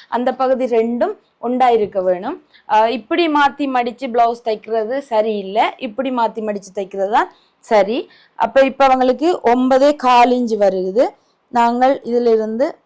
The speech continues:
ஒரு ஒன்பதே கால் இன்ச்சு அளவுக்கு நாங்கள் அதுல மார்க் பண்ணுவோம். ஒன்பதரை இன்ச்சுக்கு மார்க் பண்ணுவோம்.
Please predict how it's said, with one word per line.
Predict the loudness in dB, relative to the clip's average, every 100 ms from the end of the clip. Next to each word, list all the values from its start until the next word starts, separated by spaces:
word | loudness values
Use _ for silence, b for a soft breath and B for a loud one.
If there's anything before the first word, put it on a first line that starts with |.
| -6
ஒரு | -4 -4
ஒன்பதே | -6 -8 -4 -2 -2
கால் | -2 -2 -2
இன்ச்சு | -4 -8 -6 -6
அளவுக்கு | -4 -4 -6 -6 -6 -6 _ _ _
நாங்கள் | -4 -4 -2 -2
அதுல | -2 -2
மார்க் | -2 -2 -4 _
பண்ணுவோம். | -8 -6 -10 -12 _ _ _ _ _ _ _ _ _ _
ஒன்பதரை | -10 -2 0 2 2 -2 -4
இன்ச்சுக்கு | -6 -8 -4
மார்க் | -4 -4 -6 -8
பண்ணுவோம். | -8 -10 -10 -10